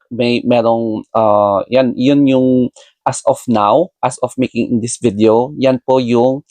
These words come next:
yung total na na-cast na vote para kay Atisa Manalo. So, as you can see, nasa one hundred one, uh, or one million plus votes na, na na-accumulate ni Atisa Manalo and still counting as of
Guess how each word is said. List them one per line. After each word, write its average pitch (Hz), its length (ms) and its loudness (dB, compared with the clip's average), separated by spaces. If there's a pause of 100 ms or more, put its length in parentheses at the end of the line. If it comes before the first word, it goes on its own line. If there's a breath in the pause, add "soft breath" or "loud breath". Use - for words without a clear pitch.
(340 soft breath)
yung 120 400 0
total 156 520 2
na 113 280 -2
na-cast 113 520 -6
na 127 120 -2
vote 110 320 0
para 104 240 0
kay 107 320 -2
Atisa 113 400 -4
Manalo. 98 480 -2
So, - 140 -2
as - 160 -2
you 127 60 -8
can 131 160 0
see, 135 360 0 (400 loud breath)
nasa 120 440 0
one 117 200 0
hundred 113 240 -2
one, 104 400 -2 (240)
uh, 98 240 0 (240)
or 110 280 2
one 127 280 0
million 123 400 0
plus 113 400 -2
votes 113 400 -2
na, 131 240 -2 (180)
na 117 220 0
na-accumulate 113 720 0
ni 117 80 2
Atisa 120 400 -2
Manalo 113 500 0 (380 loud breath)
and 190 160 -2
still 151 480 -2
counting 110 560 -4
as 110 320 -2
of - 80 -16